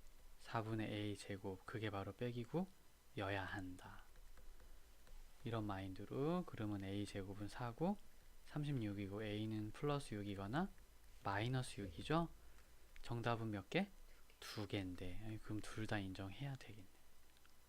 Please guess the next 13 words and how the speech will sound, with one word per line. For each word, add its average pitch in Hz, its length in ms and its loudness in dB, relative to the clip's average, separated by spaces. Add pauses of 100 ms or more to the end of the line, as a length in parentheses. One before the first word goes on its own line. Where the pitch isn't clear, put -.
(480)
모두 117 300 4
고르는 95 400 2
거야? 120 260 0 (540)
아니면 110 800 4
자, 95 160 -4
봐봐. 98 400 2
요건 104 200 2
누굴 104 260 4
제곱할게? 117 800 0 (640)
X를. 101 580 -4
얜 101 200 0
누굴 101 260 0
제곱할게? 107 720 -2